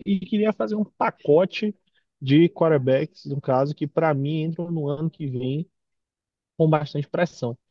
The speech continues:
né? Um que a gente esperava um pouco menos, acho que é só uma regressão à média, que foi Geno Smith. Acho que, assim, Geno Smith foi super valorizado devido ao ano que ele teve. Ele teve uma regressão à média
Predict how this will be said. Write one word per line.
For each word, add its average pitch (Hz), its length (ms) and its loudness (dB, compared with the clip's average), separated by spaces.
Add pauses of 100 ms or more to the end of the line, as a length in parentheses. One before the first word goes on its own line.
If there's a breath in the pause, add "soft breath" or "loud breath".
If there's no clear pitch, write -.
(380)
né? 127 320 0
Um 202 240 4
que 247 100 -4
a - 20 -2
gente 208 80 -2
esperava 156 400 2
um 151 60 -2
pouco - 280 -6
menos, 143 260 -4
acho 135 160 -4
que 135 60 -8
é - 20 -8
só 131 140 -8
uma 131 80 -4
regressão 127 480 -2
à 120 60 -2
média, 131 460 -2 (320)
que - 160 -4
foi 123 320 -2
Geno 123 220 -4
Smith. 117 420 -6 (360)
Acho 123 220 -2
que, 127 60 -6
assim, 120 180 -6
Geno 123 200 0
Smith 123 320 -2
foi 123 300 -2 (220 soft breath)
super 143 440 -2
valorizado 123 560 0
devido 120 300 -2
ao 120 280 -2
ano 120 120 -6
que - 100 -6
ele 120 120 -4
teve. 123 260 -2
Ele 117 100 -4
teve 123 140 -4
uma 123 80 -4
regressão 123 500 -4
à 123 80 -2
média 123 520 -4